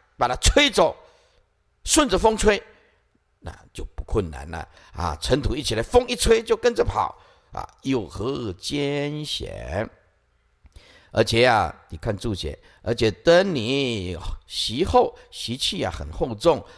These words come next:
善属于是引你无心修行啊，只是啊楞严神咒不测之力啊，知熏之力啊，善能速证无邪的果位。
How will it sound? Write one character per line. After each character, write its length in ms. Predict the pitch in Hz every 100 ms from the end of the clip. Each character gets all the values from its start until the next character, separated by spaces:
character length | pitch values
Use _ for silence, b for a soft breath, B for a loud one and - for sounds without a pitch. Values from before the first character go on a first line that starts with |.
| B
善 320 | - 147 117
属 200 | - 80
于 40 | 92
是 180 | 101
引 340 | 82 101 139 156
你 240 | 101 87
无 160 | - 117
心 220 | 117 117
修 240 | 113 139 143
行 280 | - 85 - B B B
啊， 280 | 98 104 95
只 260 | - 85 85
是 160 | 123
啊 160 | 120 98
楞 300 | 120 185 113
严 140 | 123
神 300 | - 87 123
咒 240 | 131 151 98
不 160 | -
测 200 | 123 156
之 180 | 110 147
力 220 | 151 151
啊， 100 | 113 - B B
知 460 | - 123 135 135 131
熏 500 | - 135 123 113 104
之 180 | 107 123
力 220 | 147 135
啊， 100 | 85 B B
善 420 | - - 196 - 104
能 180 | 123 123
速 240 | - 120
证 200 | 117 117 -
无 380 | 107 110 135 160
邪 200 | - 110
的 100 | 101
果 220 | 90 67
位。 260 | 135 110